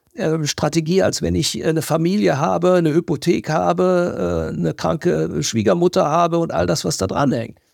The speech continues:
Und, äh, und, und deswegen ist es eigentlich, äh, ganz normal, dass, äh, junge Leute eine, eine größere, eine höhere, äh, Risiko-Exposure nicht scheuen, entgegen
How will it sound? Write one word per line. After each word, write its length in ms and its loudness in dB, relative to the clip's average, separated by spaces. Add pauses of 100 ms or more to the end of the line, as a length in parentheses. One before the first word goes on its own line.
(120)
Und, 420 0
äh, 180 2
und, 240 -2
und 200 -2
deswegen 480 0
ist 220 -6
es 200 -4
eigentlich, 640 -4
äh, 220 -6
ganz 200 0
normal, 340 2
dass, 240 -2
äh, 160 -6
junge 300 2
Leute 340 0
eine, 100 -2
eine 240 -4
größere, 560 -2
eine 140 -2
höhere, 260 2 (240)
äh, 60 0
Risiko-Exposure 1800 -2
nicht 180 -2
scheuen, 440 0
entgegen 600 -4